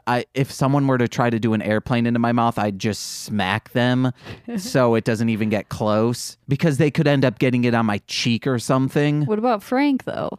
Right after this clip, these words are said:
Speaker 1: Fr-, I would, no, I wouldn't let Frank
Speaker 2: <laughs>
Speaker 1: feed me anything. He's covered in fur.
Speaker 2: He's so cute.
Speaker 1: And loose fur.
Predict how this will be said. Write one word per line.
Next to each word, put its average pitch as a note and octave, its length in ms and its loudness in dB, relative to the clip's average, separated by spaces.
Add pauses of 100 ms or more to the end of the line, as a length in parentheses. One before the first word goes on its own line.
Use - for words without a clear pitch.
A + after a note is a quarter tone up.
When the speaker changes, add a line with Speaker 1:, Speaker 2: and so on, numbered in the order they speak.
(220)
Speaker 1:
Fr-, - 160 -8
I D#3 180 -2
would, G#3 260 -2
no, G#3 300 2
I F#3 80 2
wouldn't G#3+ 240 4
let D5 160 6 (100)
Frank - 180 4 (160)
Speaker 2:
<laughs> B4 160 0
Speaker 1:
feed F#3 200 2
me F3+ 180 2
anything. E3+ 460 0
He's A#2+ 120 -2
covered E3 400 0
in D#3 160 2
fur. D3 720 0
Speaker 2:
He's B4 380 -14
so A#4 100 2 (140)
cute. A#4 440 2
Speaker 1:
And C3+ 340 4
loose E3+ 420 0
fur. F#2 580 -2